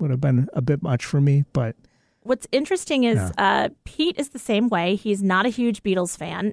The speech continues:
Speaker 2: and yet somehow pulling the curtain back and watching their creative process and the shorthand that they had with one another, even at a time when they were essentially gonna be breaking up imminently,
Speaker 1: Sure.
Speaker 2: um,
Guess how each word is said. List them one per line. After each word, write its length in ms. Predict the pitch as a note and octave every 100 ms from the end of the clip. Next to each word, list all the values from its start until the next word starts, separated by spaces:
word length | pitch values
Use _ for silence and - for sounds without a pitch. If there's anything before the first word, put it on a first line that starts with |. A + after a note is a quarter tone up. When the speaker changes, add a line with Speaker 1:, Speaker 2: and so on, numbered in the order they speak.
| - -
Speaker 2:
and 540 | G3+ G3 G3 F#3+ - -
yet 480 | F#3+ G3 G3 F#3+
somehow 920 | - - A3+ A#3 A#3 A3+ G3+ F#3+ F#3 G3 _ _ _
pulling 240 | - B3 C4
the 80 | A#3+
curtain 280 | A#3 A3+
back 220 | G#3+ G3 -
and 120 | F#3+
watching 320 | F#3 F3 G#3
their 100 | F#3+
creative 400 | - G3+ F#3 F3
process 540 | - F3+ F3 G#3+ G#3+ -
and 120 | F#3
the 40 |
shorthand 600 | F3 - F3+ F#3+ F#3+ G3
that 180 | F#3+ G3
they 140 | G3 F#3
had 360 | G3+ F#3+ F#3+
with 220 | G3 F#3
one 140 | G3+ F#3+
another, 380 | F#3+ F#3+ G#3 G#3+ - _ _
even 280 | A#3 A3+ A#3
at 100 | A3
a 60 |
time 440 | G#3 F#3 F#3+ F#3 F#3+
when 140 | F#3
they 140 | F3+ F3
were 360 | F3 E3+ F3 - _ _ _ _ _ _ _
essentially 640 | - - F3 - D#3+ D#3+ - _
gonna 160 | F3
be 100 | E3
breaking 420 | E3 F#3+ E3+ E3+ E3+
up 200 | E3+ -
imminently, 580 | F3 E3+ E3+ F3+ E3 F#3 _ -
Speaker 1:
Sure. 220 | - A#2
Speaker 2:
um, 460 | F#3+ F#3 F#3 G3